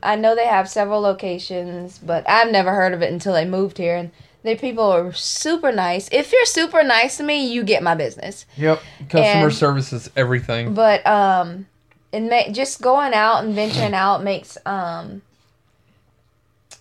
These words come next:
Speaker 1: me want my store how
Speaker 2: Right.
Speaker 1: I want to, you know what I mean?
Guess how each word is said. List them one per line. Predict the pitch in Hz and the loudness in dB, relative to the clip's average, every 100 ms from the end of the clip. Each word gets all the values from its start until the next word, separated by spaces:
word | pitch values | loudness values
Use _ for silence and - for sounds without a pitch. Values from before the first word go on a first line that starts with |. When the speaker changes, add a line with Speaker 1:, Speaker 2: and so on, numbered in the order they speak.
| _ _ _ - | _ _ _ -8
Speaker 1:
me | 202 208 214 202 185 175 - | -6 -4 -4 -6 -8 -10 -8
want | 196 208 - | -4 -2 -2
my | 185 175 | -4 -4
store | - - 196 170 165 - 202 _ _ | -6 -6 -4 -4 -6 -8 -12 _ _
how | - 190 170 160 | -6 0 0 0
Speaker 2:
Right. | 123 165 | 0 0
Speaker 1:
I | 180 | 0
want | 185 175 - | -2 -6 -8
to, | - 180 170 _ | -10 -10 -12 _
you | 226 | -8
know | 208 | -4
what | 196 | -4
I | 202 | -4
mean? | 202 202 | -4 -6